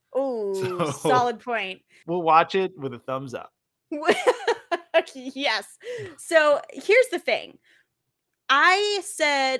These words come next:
Speaker 1: I've said before in the past, like, the team has looked really good on paper. We, you know, this is a great team they've assembled, whatever, they've made changes, whatever.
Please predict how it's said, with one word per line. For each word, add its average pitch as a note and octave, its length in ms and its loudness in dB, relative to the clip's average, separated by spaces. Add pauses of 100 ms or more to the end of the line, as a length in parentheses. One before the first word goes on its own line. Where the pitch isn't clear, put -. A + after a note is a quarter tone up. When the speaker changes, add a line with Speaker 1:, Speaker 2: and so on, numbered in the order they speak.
Speaker 1:
I've C4 140 0
said D#4 240 -4
before G#3 440 -6
in F#3 120 -6
the F#3+ 60 -12
past, F3+ 400 -4
like, F3+ 200 -8
the F#3 200 -10
team G3 680 -12
has F#3+ 240 -10
looked F#3 220 -10
really E3+ 240 -6
good E3 120 -8
on D#3+ 160 -6
paper. G3+ 1040 -2
We, F3 560 -12
you F#3 80 -8
know, E3 140 -8
this F3 200 -8
is F3 120 -10
a F3+ 80 -6
great D3 320 -8
team F#3+ 360 -10
they've F3 220 -2
assembled, F3 540 -4
whatever, F3 360 -2
they've E3+ 220 -4
made E3+ 200 -8
changes, F3+ 440 -6
whatever. E3 380 -4